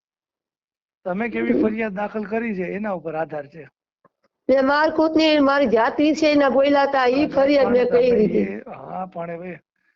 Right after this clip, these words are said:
Speaker 1: મને તો ખબર નથી તમે કેવી ફરિયાદ કરી છે. તમે ફરિયાદમાં શું લખાયું એની નકલ હોય તો મને
Speaker 2: હું
Speaker 1: આપો.
Speaker 2: જે,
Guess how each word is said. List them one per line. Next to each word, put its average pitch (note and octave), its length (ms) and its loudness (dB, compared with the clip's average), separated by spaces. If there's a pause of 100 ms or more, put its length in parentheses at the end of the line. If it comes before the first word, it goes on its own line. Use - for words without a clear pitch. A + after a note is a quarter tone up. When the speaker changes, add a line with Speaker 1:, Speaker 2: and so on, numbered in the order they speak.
(280)
Speaker 1:
મને F3+ 220 -10
તો F#3+ 140 -8
ખબર F#3+ 220 -6
નથી - 280 -2
તમે F#3+ 220 -2
કેવી F#3 200 -8
ફરિયાદ E3 360 -8
કરી D#3+ 300 -10
છે. D#3+ 140 -14
તમે E3 220 -14
ફરિયાદમાં F3+ 500 -8
શું F#3+ 280 -10
લખાયું F3 460 -6 (460)
એની G#3 200 -4
નકલ G#3+ 300 0
હોય F3 160 -2
તો D#3+ 100 -8
મને E3+ 220 -10
Speaker 2:
હું G3 60 -4
Speaker 1:
આપો. C4+ 160 4
Speaker 2:
જે, D#4 180 4